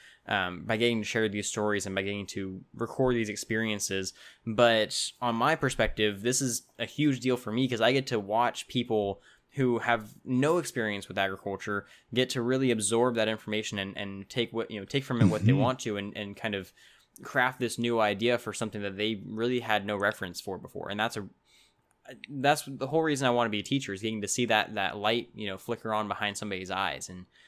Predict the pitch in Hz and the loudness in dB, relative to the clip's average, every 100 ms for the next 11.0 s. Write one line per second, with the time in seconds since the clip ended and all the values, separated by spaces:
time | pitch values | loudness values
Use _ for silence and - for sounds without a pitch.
0 | _ 104 98 104 107 120 113 107 104 - | _ -8 -6 -6 -4 -2 -2 -2 -4 -2
1 | 113 113 110 104 98 104 107 104 107 107 | -2 0 0 -2 0 -2 -2 -4 -2 -2
2 | 104 104 101 92 92 104 110 92 92 92 | -2 -4 -4 -8 0 0 2 0 -4 -4
3 | 95 101 95 92 92 92 - - - - | -4 -4 -2 -6 -6 -8 -10 -12 -12 -14
4 | 113 _ _ _ _ - 127 120 110 95 | -16 _ _ _ _ -14 -2 0 0 -2
5 | - - _ _ _ _ _ 127 143 151 | -12 -20 _ _ _ _ _ -4 2 4
6 | 156 151 127 135 123 120 117 - - 135 | 4 4 4 2 4 6 6 4 -2 -4
7 | - - - 127 123 120 117 - 120 - | -4 -18 -6 2 4 4 4 4 4 4
8 | 117 110 - 107 139 170 139 113 113 107 | 2 0 2 2 4 4 4 2 2 0
9 | - 101 92 - 101 107 202 180 202 147 | 4 2 2 -2 0 4 8 10 12 12
10 | 127 - 135 139 135 104 117 107 101 98 | 10 8 6 6 6 4 2 2 -2 -6